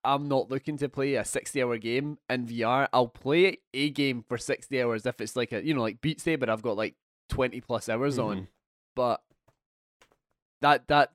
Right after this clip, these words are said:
Speaker 1: for me, like, games like maybe, maybe Resident Evil, uh, seven,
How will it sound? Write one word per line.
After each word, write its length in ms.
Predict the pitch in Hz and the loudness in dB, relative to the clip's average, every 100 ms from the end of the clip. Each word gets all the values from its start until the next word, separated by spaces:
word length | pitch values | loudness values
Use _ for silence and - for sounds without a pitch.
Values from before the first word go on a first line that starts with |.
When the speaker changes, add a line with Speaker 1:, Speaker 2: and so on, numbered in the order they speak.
| - | -4
Speaker 1:
for 100 | 143 | -2
me, 100 | 139 | 0
like, 200 | 123 117 | -2 0
games 260 | 147 151 | 0 2
like 140 | 151 139 | 0 0
maybe, 380 | 143 123 123 101 | 0 0 -2 -2
maybe 220 | 139 135 | -4 -4
Resident 360 | 120 127 127 120 | -4 -4 -6 -10
Evil, 400 | 123 120 135 113 _ _ _ _ _ _ | -8 -4 -4 -4 _ _ _ _ _ _
uh, 260 | 117 110 101 | -2 -2 -2
seven, 500 | - 131 127 117 | -2 -2 0 -4